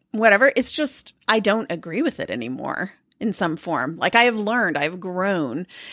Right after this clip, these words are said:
And so for me, that's what I was culling this morning. These books that, you know, ha-, served their purpose in helping shape my thinking, but no longer do I consider them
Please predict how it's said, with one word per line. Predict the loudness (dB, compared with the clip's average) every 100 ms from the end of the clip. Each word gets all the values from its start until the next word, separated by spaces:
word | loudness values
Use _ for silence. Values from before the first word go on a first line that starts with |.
| -16 0
And | 0 4
so | 2
for | 4 2
me, | 6 6 6 2
that's | 4 2 2
what | 0 4
I | 4
was | 2 -2
culling | 0 0 -2
this | -6 -6
morning. | -8 -8 -8 -8 -6
These | -6 2
books | 2 2 2
that, | 4 4 0 -8
you | -2
know, | 0
ha-, | 0 -2 -6 _ -10
served | 0 4 6 4 0
their | 0 0
purpose | 2 0 2 2 2 -4
in | 0 2 2 0 -6 _ _
helping | -2 0 2 2 0 -2
shape | -6 -4 0 0 0 -2
my | 0 2 2 2 0 -4 _ 0
thinking, | 2 4 2 -2 _ _ -20 _ 2
but | 4 6
no | 6 8 8
longer | 8 6 6 8 8 8 6 2 -4
do | 2
I | 4
consider | 4 0 -2 0
them | 4 4 2